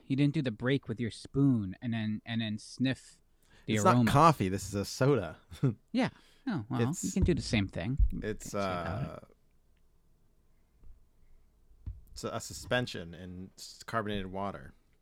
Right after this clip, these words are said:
Speaker 1: Oh, look at that. Fancy.
Speaker 2: Mm.
Speaker 1: Well, can you, can you I D the berry, or is it just, like,
Speaker 2: No, I
Speaker 1: quote
Speaker 2: can't,
Speaker 1: unquote
Speaker 2: I can't.
Speaker 1: berry?
Speaker 2: It's, it's the sh-, a fruit. It tastes like, like a,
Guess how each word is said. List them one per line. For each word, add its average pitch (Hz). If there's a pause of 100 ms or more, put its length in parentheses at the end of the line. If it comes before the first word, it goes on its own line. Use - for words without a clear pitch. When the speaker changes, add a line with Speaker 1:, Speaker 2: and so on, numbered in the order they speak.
(260)
Speaker 1:
Oh, -
look 117
at 120
that. 143 (260)
Fancy. - (1120)
Speaker 2:
Mm. 151 (2000)
Speaker 1:
Well, 170
can 170
you, 165
can 170
you 170
I 156
D 147
the 175
berry, 185
or 151
is 127
it 123
just, -
like, 139
Speaker 2:
No, 143
I -
Speaker 1:
quote 135
Speaker 2:
can't, - (120)
Speaker 1:
unquote 117
Speaker 2:
I -
can't. 107
Speaker 1:
berry? 104
Speaker 2:
It's, -
it's -
the 143
sh-, -
a 147
fruit. 196 (320)
It 147
tastes 202
like, 170 (520)
like 131
a, 117